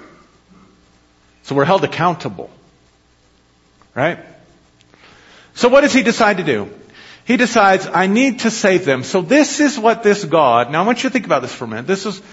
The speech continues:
this is what this God comes up for the plan of salvation. "I know. I will take my son,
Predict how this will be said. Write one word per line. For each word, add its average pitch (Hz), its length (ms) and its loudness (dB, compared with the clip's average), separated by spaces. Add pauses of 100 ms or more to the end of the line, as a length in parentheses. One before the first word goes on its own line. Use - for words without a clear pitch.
(220)
this 208 180 -2
is 226 60 -2
what 226 160 2
this - 120 0
God 170 240 2
comes 160 220 -4
up 147 140 -2
for 151 80 -8
the 139 60 -10
plan 131 200 -4
of 123 80 -8
salvation. 160 520 -6
"I 202 160 0
know. 185 260 -4 (1120)
I 190 100 4
will 233 120 4
take 214 240 0
my 175 200 2
son, 196 640 -2